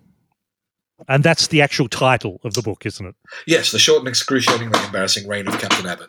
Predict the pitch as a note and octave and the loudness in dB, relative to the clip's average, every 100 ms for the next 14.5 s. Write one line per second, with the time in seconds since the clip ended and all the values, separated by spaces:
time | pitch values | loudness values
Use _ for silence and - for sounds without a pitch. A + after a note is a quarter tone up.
0 | _ E3+ G#3+ - C4 A#3+ - E4+ A2+ A2 | _ 0 2 2 2 0 0 -2 -4 -6
1 | G#2+ A2 A#2+ B2 C#3+ - F2 E2 F#2+ G2 | -6 -4 -4 -4 -6 -8 -14 -14 -10 -10
2 | F#2+ - - - - - - - - G2 | -10 -14 -20 -20 -20 -20 -20 -14 -4 -2
3 | F#2+ F2+ F2+ _ _ _ _ _ _ _ | -2 -6 -14 _ _ _ _ _ _ _
4 | _ _ _ _ _ - A#2 G2+ G2+ - | _ _ _ _ _ -4 -4 -4 -6 -4
5 | A#2+ A2 G2+ F#2 G2+ A2+ A2+ G#2 F2 - | -2 -2 -4 -4 -2 0 0 -2 -8 -12
6 | _ _ _ _ _ _ _ _ _ _ | _ _ _ _ _ _ _ _ _ _
7 | _ _ _ _ _ _ - G#3 F#3 D4 | _ _ _ _ _ _ 2 4 6 4
8 | B3+ F#3+ F3+ D3 D#3 D3+ C#3+ D3 C#3 - | 6 6 4 4 4 4 2 2 0 0
9 | D#3+ D#3 D3 A2 C#3 - - - - _ | 4 4 4 0 -2 -4 -4 -8 -20 _
10 | _ _ - C#3 D#3 D#3+ D#3+ - D#3 A2+ | _ _ -2 2 4 4 0 -6 -4 2
11 | A3 C#4+ C#4 A#3+ G#3 A3+ A3 G#2 - _ | 4 4 2 2 4 2 2 -4 -16 _
12 | _ _ _ - - E3+ F3 E3+ G3 G#3 | _ _ _ -6 2 4 6 4 4 4
13 | D#3 D#3+ F3+ G3+ A3+ F#3+ F3+ D3 D3 C#3+ | 4 4 6 6 6 6 4 2 2 0
14 | B2+ - D#2 - | -2 -2 -8 -14